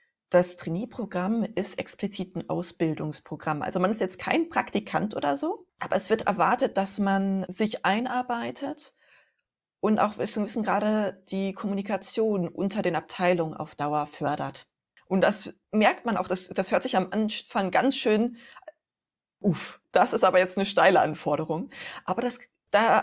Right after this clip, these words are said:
rutscht man ein bisschen mit der Zeit auch rein. Also es ist einfach, wenn du ganz viele unterschiedliche Abteilungen mitbekommst, dann, äh, lernst du deren ihre Sichtweisen kennen. Und dann weißt du, okay, wenn jetzt gerade meine Heimatabteilung etwas mit einer anderen Abteilung koordinieren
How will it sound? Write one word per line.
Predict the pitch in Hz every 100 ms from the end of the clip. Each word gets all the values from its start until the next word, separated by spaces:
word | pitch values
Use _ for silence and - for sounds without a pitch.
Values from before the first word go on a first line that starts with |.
| -
rutscht | - 330 - -
man | 381 339
ein | - 214 -
bisschen | 440 - 392
mit | 349
der | 320
Zeit | 311 - 294 285
auch | 277 -
rein. | 262 240 147
Also | - 190 185
es | 214
ist | 208
einfach, | 208 240
wenn | 226
du | 214
ganz | - 440
viele | - 226 240
unterschiedliche | - 269 247 233 208 214
Abteilungen | 196 - 240 339 247 196
mitbekommst, | 247 - 285 - - - 185 - - - - - _
dann, | 202 202 202 202 196
äh, | 196 202
lernst | 196 -
du | 190
deren | 214
ihre | 196 185
Sichtweisen | 202 208 - 170 165 160 156
kennen. | - 139 139 - _ - - - - -
Und | 185
dann | 175 190 196 208 -
weißt | - - 247 -
du, |
okay, | 233 220 214 247
wenn | -
jetzt | 196 -
gerade | - - 226
meine | 190 190 220
Heimatabteilung | 247 277 - 190 - 202 170 180 202 240
etwas | - 214 - 202 202 214 - 214
mit | 202 202
einer | 196 190
anderen | 247 214
Abteilung | - 233 202 196 196
koordinieren | 202 185 208 247 320 196 -